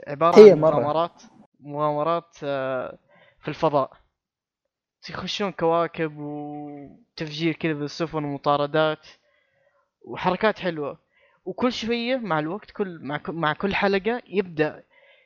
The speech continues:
Speaker 1: لاحظت إنه بدأ يصير ال-، الكرتون أعمق بكثير. ويخش في باك ستوريز و-،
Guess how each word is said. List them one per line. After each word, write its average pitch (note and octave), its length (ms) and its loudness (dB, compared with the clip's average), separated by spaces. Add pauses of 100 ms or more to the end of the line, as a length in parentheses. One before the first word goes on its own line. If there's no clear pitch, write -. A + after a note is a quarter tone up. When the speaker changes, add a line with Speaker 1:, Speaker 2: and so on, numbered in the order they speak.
(400)
Speaker 1:
لاحظت D#3 440 -4
إنه E3+ 120 -4
بدأ E3 240 2
يصير C#3 420 -4
ال-، D3 640 -12 (140)
الكرتون D3 720 -4
أعمق C#3+ 420 -2
بكثير. C#3 480 -8 (1400)
ويخش - 360 -2
في - 120 -12
باك D3 180 0
ستوريز C#3 680 -2
و-، C3 540 -10